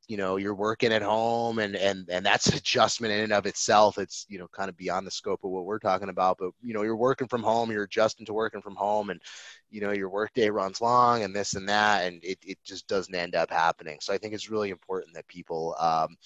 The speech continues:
or at least one solution that, that's worked well is, is to just, you put it on your calendar and, and then that's your time. Um, there's, there's no scheduling over it.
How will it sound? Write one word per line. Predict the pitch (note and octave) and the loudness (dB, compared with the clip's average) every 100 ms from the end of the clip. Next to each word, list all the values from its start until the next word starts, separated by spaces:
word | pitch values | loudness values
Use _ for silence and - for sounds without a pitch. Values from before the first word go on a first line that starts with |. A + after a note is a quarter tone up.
| - - | -20 -12
or | G2 | -4
at | G2 | -2
least | G#2+ - | -4 -4
one | A#2+ B2+ | -2 0
solution | - A#2 B2 B2 A2 G2+ | 0 0 2 2 0 0
that, | F#2+ - | -2 -2
that's | F#2 - | -6 -4
worked | F#2+ - | -6 -2
well | G2 G2 E2+ | 4 4 4
is, | E2 - | -2 -6
is | F2+ E2+ | -8 -8
to | F2+ - | -10 -10
just, | - - | -12 -8
you | - | -8
put | - C#3 | -2 2
it | C3 | 4
on | B2+ A#2+ | 4 4
your | A2+ | 0
calendar | G#2+ F#2+ F#2+ F#2 F2+ E2+ - _ _ _ F2+ | 0 2 2 0 -2 -2 -4 _ _ _ -4
and, | F2 F2 - | -4 -4 -4
and | E2 E2+ | -4 -2
then | E2+ | -4
that's | E2 D#2+ - | -4 -4 -6
your | D#2 | -10
time. | - C#2+ D2 _ - | -6 -6 -8 _ -8
Um, | C#2 C#2 D2 | -4 -4 -6
there's, | E2 D#2 - | -10 -12 -14
there's | F2+ - | -14 -10
no | E2+ E2+ E2+ D#2 _ | -8 -6 -8 -12 _
scheduling | - - - D#2 D2 D2+ D2 | -6 -4 -2 -4 -6 -12 -12
over | C2 D2 C2+ | -12 -12 -10
it. | C#2 | -8